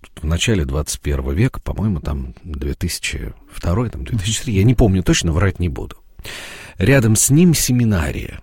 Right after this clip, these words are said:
построенная тоже вот, являющаяся частью вот этого комплекса, духовная семинария. А напротив стена дома радио,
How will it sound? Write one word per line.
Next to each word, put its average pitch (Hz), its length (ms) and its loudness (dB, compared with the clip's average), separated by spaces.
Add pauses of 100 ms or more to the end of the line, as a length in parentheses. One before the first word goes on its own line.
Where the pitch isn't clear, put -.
построенная 113 580 2
тоже 110 300 0
вот, 73 200 -6
являющаяся 82 680 -2
частью 82 420 -2
вот 69 120 -4
этого 78 220 -4
комплекса, 127 600 0
духовная 78 600 -4
семинария. 62 640 -8 (760)
А 98 140 2
напротив 151 760 2 (480)
стена 127 540 2
дома 101 320 4
радио, 127 500 2